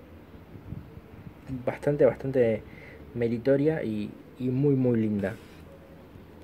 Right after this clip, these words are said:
Bueno, las articulaciones son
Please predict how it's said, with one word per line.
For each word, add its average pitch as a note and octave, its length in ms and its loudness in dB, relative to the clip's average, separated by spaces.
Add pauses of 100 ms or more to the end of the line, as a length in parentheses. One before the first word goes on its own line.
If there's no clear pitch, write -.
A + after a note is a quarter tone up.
(400)
Bueno, A2+ 160 4
las A2 200 2
articulaciones D#3 720 2 (640)
son D#3 380 2